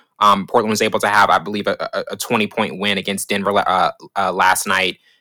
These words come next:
Um, I mean, uh, last afternoon. And then with the Jazz and the Grizzlies, Donovan Mitchell was able to be back in game two, and then game three last night, they're able to pull off a ten point win.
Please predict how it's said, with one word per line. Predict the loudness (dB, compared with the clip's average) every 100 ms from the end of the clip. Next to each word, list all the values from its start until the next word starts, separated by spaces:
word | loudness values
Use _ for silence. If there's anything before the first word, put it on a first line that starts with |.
| _ 0
Um, | 4 4 0
I | -2
mean, | -2 -2 -4
uh, |
last | 2 4 4
afternoon. | 2 0 -2 -2
And | -2
then | -2 -2
with | -4 -6 _
the | -4
Jazz | -2 2 4 4
and | 0
the | -4
Grizzlies, | -2 -2 -2 -4 -2 -4
Donovan | 0 2 2 0
Mitchell | -2 -2
was | -2
able | -2 -6
to | -10
be | -4
back | -2 -2
in | -2
game | -4 -4
two, | -4 -4
and | -4
then | -4
game | -4 -6 -4
three | -4 0
last | 0 0
night, | 0 0 -2
they're | -2
able | -2 -6
to | -8
pull | 0 2
off | 2
a | -2
ten | -4 -4
point | -4 -8 -6
win. | -4 -2 -2 -4